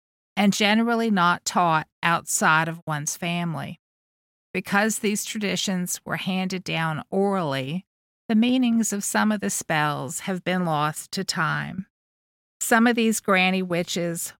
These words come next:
were more in tune with the elements. Some were called water witches because they practiced dowsing, a technique used for searching for water.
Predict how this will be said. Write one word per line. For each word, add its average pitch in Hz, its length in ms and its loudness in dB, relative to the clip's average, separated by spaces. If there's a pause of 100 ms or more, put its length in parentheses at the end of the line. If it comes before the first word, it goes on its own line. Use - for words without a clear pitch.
were 196 120 2
more 196 260 2
in 208 160 2
tune 180 460 0
with 170 140 -6
the 165 160 -2
elements. 160 760 -2 (640)
Some 202 420 2
were 214 140 -2
called 180 400 2 (200)
water 175 360 2
witches - 680 -8 (220)
because 202 360 -2
they 185 140 0
practiced 180 720 -2
dowsing, 180 680 -4 (580)
a 202 100 2
technique 202 800 0
used 190 320 0
for 190 160 -6
searching 185 540 -2
for 214 180 -2
water. 196 560 -2